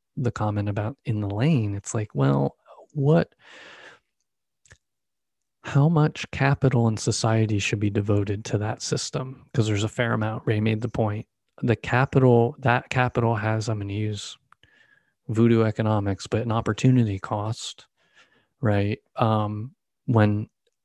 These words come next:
because, because that capital came from somewhere.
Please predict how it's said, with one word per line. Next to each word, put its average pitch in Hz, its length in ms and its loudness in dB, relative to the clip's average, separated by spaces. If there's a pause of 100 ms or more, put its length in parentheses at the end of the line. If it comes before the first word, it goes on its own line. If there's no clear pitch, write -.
(280)
because, 120 360 0 (180)
because 123 280 2
that 123 120 2
capital 185 540 4 (320)
came 135 340 4 (320)
from 98 420 -2
somewhere. 104 540 -6